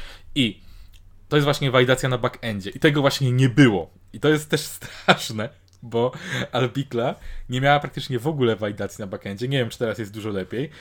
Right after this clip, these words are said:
nie sprawdzałem, ale prowadziło to do tego, że na przykład można było wyłączyć zupełnie w-, na przykład wy-, wymóg podania e-maila przy zakładaniu konta i ludzie, w-, w-, bo można było po prostu powyłączać, że to jest wymagane i ludzie zakładali tysiące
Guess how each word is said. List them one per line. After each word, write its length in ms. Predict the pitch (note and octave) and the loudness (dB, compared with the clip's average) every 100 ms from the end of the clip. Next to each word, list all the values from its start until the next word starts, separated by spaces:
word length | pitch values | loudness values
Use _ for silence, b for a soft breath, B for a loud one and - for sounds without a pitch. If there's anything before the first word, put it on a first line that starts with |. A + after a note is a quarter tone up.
| B B2+ | B -6
nie 80 | C3+ | -6
sprawdzałem, 560 | B2+ A#2+ G#2 G2 B2+ - | -2 -2 -2 -2 -4 -6
ale 320 | A#2+ A#2+ A#2 A#2 | -4 0 0 -2
prowadziło 440 | - C3 C3+ D#3+ | -4 0 0 0
to 100 | D#3+ | 0
do 100 | C#3 | 0
tego, 260 | C3+ D#3+ C#3+ | 0 0 0
że 80 | |
na 100 | C3+ | -2
przykład 520 | B2+ C#3 D3 C3 - C3 | -4 -6 0 -2 -2 -4
można 300 | C#3+ B2 B2+ | -2 0 -2
było 260 | C3+ C3 | -2 -4
wyłączyć 560 | A#2 B2 C#3+ D3+ C#3+ A#2 | -4 -2 -2 -2 -6 -10
zupełnie 720 | A#2 - C3 B2+ C3 F3+ G#3+ - | -10 -2 -2 -2 -2 -4 -4 -12
w-, 380 | A#2 G#2 A#2 A#2+ | -18 -14 -12 -10
na 60 | |
przykład 320 | - C#3+ C3 | -6 0 0
wy-, 320 | A2+ G#2+ C3 D3+ | 0 -8 -4 0
wymóg 380 | C#3 D#3+ D3 | 4 4 2
podania 640 | - C#3 C3 C3+ C3 C3 C3 B2+ | -2 -4 0 0 0 0 -2 -6
e-maila 480 | B2+ B2 B2 A#2+ | -4 -2 -2 -2
przy 400 | A#2 - - A#2 | -4 -10 -6 -6
zakładaniu 540 | G#2+ - G#2+ G2+ G#2 G2+ | -4 -6 -8 -6 -8 -10
konta 520 | - G2+ F#2+ B2+ F#3+ - B B - | -6 -6 -2 -2 -2 -6 B B -6
i 40 | |
ludzie, 260 | C3 C#3+ C3+ | -2 -2 -4
w-, 100 | C3+ | -6
w-, 260 | - A#2+ | -12 -14
bo 220 | B2+ B2 C3 | -8 -4 -2
można 240 | C#3+ C#3 | -2 -2
było 160 | B2+ B2+ | -4 -6
po 60 | |
prostu 240 | C3 - C3 | -6 -10 -6
powyłączać, 540 | B2 B2 B2 B2 A2+ | -6 -2 -2 0 -2
że 60 | G#2 | -2
to 100 | A2+ | -4
jest 260 | G#2 G#2 | -6 -8
wymagane 580 | A2 A2+ G#2+ G2+ C3+ G3 | -8 -6 -4 -4 -4 -4
i 60 | D3 | -4
ludzie 320 | D3+ D3 D3+ B B | 0 2 0 B B
zakładali 840 | B2 C#3+ C#3+ C3+ C#3 C3+ C3 C3+ - | 0 2 2 6 6 4 0 0 -4
tysiące 640 | B2+ C#3 C3 B2+ C#3+ B2+ | -4 0 0 0 2 4